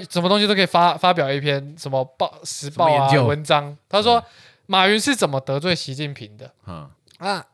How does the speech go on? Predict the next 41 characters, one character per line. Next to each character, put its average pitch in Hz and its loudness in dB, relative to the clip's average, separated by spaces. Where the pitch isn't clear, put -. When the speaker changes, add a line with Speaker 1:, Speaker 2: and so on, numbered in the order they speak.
Speaker 1:
你 160 -10
看 180 -4
马 180 -2
云， 156 -4
他 226 -2
是， 220 -6
他 247 -4
曾 196 0
经 202 -4
是 208 -4
中 202 -2
国 156 -2
梦 170 -6
的 127 -6
代 127 -2
表 123 -16
嘛， 143 -20
就 160 -10
是 156 -4
Speaker 2:
哦， 160 0
狼 143 -6
性。 156 -4
Speaker 1:
对， 165 0
对， 160 -2
Speaker 2:
中 143 0
国 143 6
人 156 -2
就 - -6
是 185 0
长 123 -8
这 143 -10
样 127 -10
子。 117 -10
Speaker 1:
狼 - -12
性。 165 -6
你 - -6
就 226 -4
是 214 -4
要 233 4
工 196 -6
作， 160 -6